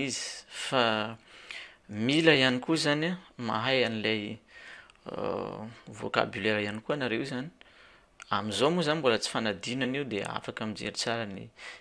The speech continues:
dictionnaire sy ny, aa, ny cahier sy ny boky rehetrarehetra nareo izany, mba ho zatra ny maso amin'ilay fandikana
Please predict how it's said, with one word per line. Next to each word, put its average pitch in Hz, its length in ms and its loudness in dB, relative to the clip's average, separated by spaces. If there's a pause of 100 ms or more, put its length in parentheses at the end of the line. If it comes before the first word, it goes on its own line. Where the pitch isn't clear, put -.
(100)
dictionnaire 120 800 2
sy - 300 -2
ny, 107 200 0 (1000)
aa, 104 240 -4
ny 104 160 -2
cahier 127 800 0
sy - 320 -8
ny 98 80 -14
boky 147 560 2
rehetrarehetra 139 480 2
nareo 131 160 0
izany, 139 260 -6 (680)
mba 120 440 6
ho 233 120 -2
zatra 139 440 4
ny 120 160 0
maso 131 640 -2 (500)
amin'ilay 110 460 -2
fandikana 101 720 -6